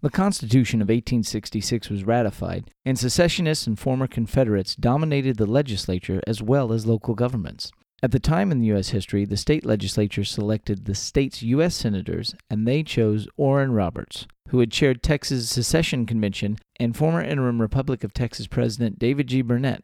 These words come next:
also an ardent secessionist, to go to Washington. The legislature refused to ratify the Thirteenth and Fourteenth Amendments, which gave citizenship and legal protections to the former slaves and very quickly enacted strict black codes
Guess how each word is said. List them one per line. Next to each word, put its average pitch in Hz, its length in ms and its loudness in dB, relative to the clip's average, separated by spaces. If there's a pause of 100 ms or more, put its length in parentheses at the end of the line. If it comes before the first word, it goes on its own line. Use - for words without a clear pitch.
(160)
also 131 520 4
an 101 100 0
ardent 92 300 0
secessionist, 101 720 -2
to 120 80 -2
go 117 180 2
to 113 60 0
Washington. 107 640 -2 (160)
The - 80 6
legislature 170 560 2
refused 156 460 0
to 120 60 -10
ratify 117 360 2
the 107 140 -2
Thirteenth 113 420 0
and 101 120 -2
Fourteenth 107 380 -2
Amendments, 101 540 -2
which 131 180 0
gave 127 200 0
citizenship 175 640 2
and 117 140 0
legal 143 240 2
protections 110 640 -2
to 117 100 -4
the 110 80 -2
former 139 280 -2
slaves 107 460 -2 (100)
and 117 160 -2
very 147 200 2
quickly 165 420 0
enacted 104 440 -2
strict - 460 -2
black 147 340 0
codes 113 440 0